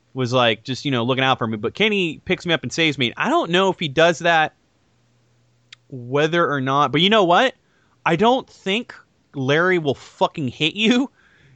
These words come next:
if you vote to kick Duck out. So there's that situation. But, um,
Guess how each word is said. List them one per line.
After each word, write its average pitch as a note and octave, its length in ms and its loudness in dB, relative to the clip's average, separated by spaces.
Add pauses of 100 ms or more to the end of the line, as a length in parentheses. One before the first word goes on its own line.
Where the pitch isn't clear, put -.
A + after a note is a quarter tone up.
(100)
if D3 260 0
you D3 200 -4
vote D3 300 2
to C#3 80 -8
kick - 240 -8
Duck B2 220 -2
out. C3+ 300 -2 (1040)
So G#2 680 -4 (480)
there's C3 280 -4
that C3+ 260 0
situation. G#2+ 760 -8 (1200)
But, G2+ 500 -10
um, G2+ 440 -8